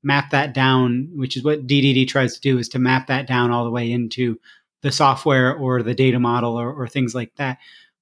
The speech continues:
But if we start from D D D, it sounds like you, you think that in a lot of cases, you're going to end up, um, overly attaching yourself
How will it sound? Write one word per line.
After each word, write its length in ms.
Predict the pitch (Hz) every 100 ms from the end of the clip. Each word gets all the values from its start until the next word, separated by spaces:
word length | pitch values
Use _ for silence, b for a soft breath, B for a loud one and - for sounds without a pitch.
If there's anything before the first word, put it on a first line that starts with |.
| _
But 340 | 156 143 143 - _ _ -
if 200 | 147 156
we 80 |
start 500 | 135 - 165 170 165 - _ _ _ _ _ _
from 260 | - 143 127
D 160 | 131
D 180 | 123 120
D, 280 | 107 147 131
it 100 | 127
sounds 320 | - 135 135
like 240 | 123 120 -
you, 160 | 127
you 220 | 135 147 127
think 360 | 139 123 113
that 280 | 131 123 127 b b b _
in 160 | 139 127
a 80 |
lot 480 | 123 120 127 127 131
of 240 | 123 113 - _ _ _ _ _ -
cases, 760 | - 196 190 - 131 113 -
you're 140 | 139 135
going 340 | 131 135 143
to 260 | 139 156 151
end 360 | 147 127 123 131 -
up, 260 | 131 127 _ b b b _ _ -
um, 560 | 123 120 117 113 127 _ _ _ _ _ _ _ _ -
overly 440 | 180 170 175 156
attaching 460 | 147 147 139 156 135
yourself 520 | 127 - 123 117